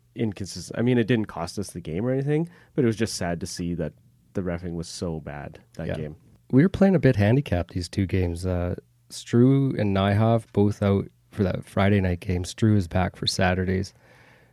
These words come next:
Speaker 2: but that's two centermen down. Uh, Pierce was out, a late scratch for the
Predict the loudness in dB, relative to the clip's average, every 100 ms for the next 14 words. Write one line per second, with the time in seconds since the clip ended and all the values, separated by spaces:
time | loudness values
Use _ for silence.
0 | _ -2 -2 -2 -2 -2 -4 -16 _ _
1 | -2 0 2 2 4 2 2 0 0 0
2 | -2 -6 -12 -6 -4 -4 -6 -12 _ _
3 | 0 2 2 2 2 2 0 0 0 0
4 | 0 2 2 0 -6 -6 -6